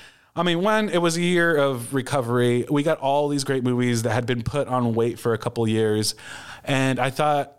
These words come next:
we got just a ton of good movies toward the end. Um, some things I wish I had liked more, but my top ten, I think, is solid. Like, I, I loved all these movies, and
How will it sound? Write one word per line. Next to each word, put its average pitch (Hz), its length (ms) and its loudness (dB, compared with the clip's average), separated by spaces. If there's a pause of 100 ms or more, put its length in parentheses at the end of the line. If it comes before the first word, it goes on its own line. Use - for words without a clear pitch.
(120)
we 131 180 -4
got 139 200 -2
just - 380 -2
a 110 40 -4
ton - 280 0
of 143 80 0
good 135 120 0
movies 123 240 0
toward 104 200 -4
the 107 140 0
end. 98 240 0 (480)
Um, 123 480 0
some 170 200 0
things 160 520 -2 (100)
I 120 120 -2
wish 127 220 0
I 135 40 0
had 123 160 0
liked 117 240 -2
more, 110 420 2
but 101 560 -2 (200)
my 127 120 -2
top 139 280 -2
ten, 139 120 0
I 120 80 0
think, 113 320 -4 (520)
is 107 400 0
solid. 107 420 0
Like, 98 160 -2
I, 107 60 2
I 113 240 -2
loved 117 640 0 (120)
all 117 200 -2
these 107 200 -2
movies, 101 540 0
and 110 640 -2